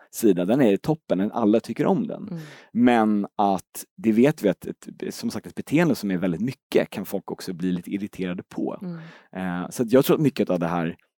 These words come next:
Speaker 1: och lite varför vi valde att bygga just den här produkten som ska försöka mäta de här sakerna, är just att öka folks självinsikt,
Speaker 2: Mm.
Speaker 1: få folk att bli bättre på att hantera sina, ja, men mindre charmiga egenskaper. Och att det är nog inte den roligaste rapporten att läsa, det ska jag vara <laughs> helt ärlig med, så. Men,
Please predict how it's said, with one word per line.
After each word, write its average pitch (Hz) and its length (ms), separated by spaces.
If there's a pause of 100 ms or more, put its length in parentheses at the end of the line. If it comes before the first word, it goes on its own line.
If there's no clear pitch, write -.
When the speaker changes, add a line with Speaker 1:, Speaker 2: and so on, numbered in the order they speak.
(140)
Speaker 1:
och 107 260
lite 95 220
varför 95 300
vi 92 240
valde 92 300
att 90 100
bygga 92 320
just 90 140
den 98 100
här 92 80
produkten 117 440
som 90 120
ska - 140
försöka 92 240
mäta 107 320
de 151 60
här 101 60
sakerna, 87 320
är 95 100
just - 240
att 87 80 (380)
öka 127 320
folks 92 220
självinsikt, 107 520
Speaker 2:
Mm. 180 100
Speaker 1:
få 165 120
folk 135 200
att 104 80
bli 110 100
bättre 123 420
på - 100
att - 20
hantera 107 440
sina, 87 320 (260)
ja, - 60
men 127 160
mindre 127 320
charmiga 110 420
egenskaper. 110 640
Och 104 80
att - 140 (240)
det 123 100
är 147 40
nog 175 120
inte 135 160
den 131 100
roligaste 147 360
rapporten 101 460
att - 120
läsa, 117 440
det 113 80
ska - 140
jag 107 100
vara 107 160 (280)
<laughs> - 240
helt 156 400 (120)
ärlig 135 320
med, 95 200
så. 98 160
Men, 117 180